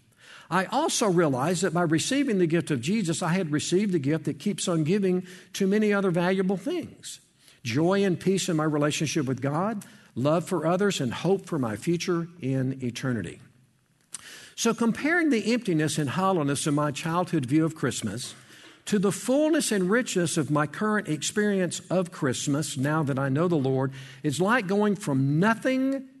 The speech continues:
to everything. And now that Kinsey has Jesus in her heart, Christmas has also become so much more meaning for us as a, for us as a family,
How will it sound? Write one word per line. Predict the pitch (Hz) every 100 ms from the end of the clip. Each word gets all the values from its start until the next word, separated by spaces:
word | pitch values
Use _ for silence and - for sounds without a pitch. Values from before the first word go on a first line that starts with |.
| -
to | - 208
everything. | 180 175 156 120 127 80 - - - _ _ _ _ _ - - - -
And | 170 185
now | 247
that | 262 226 -
Kinsey | 262 254 190 185
has | 190 160
Jesus | 202 254 233 -
in | 170
her | 143
heart, | 120 120 139 -
Christmas | 220 214 190 180
has | 147
also | 170 214 -
become | 151 147 - 147
so | 139 185
much | 208 208 -
more | 180
meaning | 160 208 226
for | 175 151 147
us | 151 -
as | 123
a, | - -
for | - 143 139
us | -
as | 120
a | 117
family, | 208 240 180 143